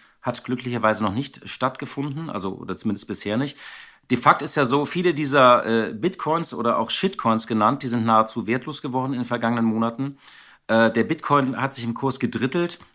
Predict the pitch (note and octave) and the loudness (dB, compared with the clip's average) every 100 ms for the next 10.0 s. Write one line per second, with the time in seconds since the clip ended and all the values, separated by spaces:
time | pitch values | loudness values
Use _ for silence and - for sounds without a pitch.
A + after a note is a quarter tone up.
0 | - A#2 B2 - - D#3 F#3 - - C3+ | 0 2 4 2 4 4 4 0 4 4
1 | C3 D3 F3 - B2 B2 - A#2 B2+ F#3+ | 4 -2 -2 -4 -4 -4 -4 2 2 2
2 | D3 - A#2+ - A2+ G#2 D3 E3 - _ | -2 -4 -2 -2 0 0 0 -2 -16 _
3 | _ _ _ - - C#3 - C#3 B2+ A#2 | _ _ _ -20 -2 -2 4 4 6 8
4 | D3+ F#3 F#3 E3+ - B2 G2 - E3 C#3+ | 8 6 2 0 0 0 0 -4 -4 -4
5 | A#2 F#2+ G#2+ - - - - - _ D3+ | -4 -6 -6 -8 -16 -20 -20 -20 _ -4
6 | - C3 C3 - F#3+ F3+ B2 - F#2+ F#2+ | -2 -2 -2 0 -2 -2 -4 -2 -2 -2
7 | - G#2+ A2 A#2+ A#2+ - F3 - - B2+ | -2 -2 -4 -4 -2 -2 -2 -4 -2 0
8 | A#2+ - D#3+ D#3+ A#2+ C#3 C#3 C3 - A#2 | 0 -2 -4 -2 -2 -2 0 -4 0 0
9 | A#2 A#2 A2+ B2 D3+ - - F3 G#3+ | 0 0 0 0 -4 -10 -8 -4 -4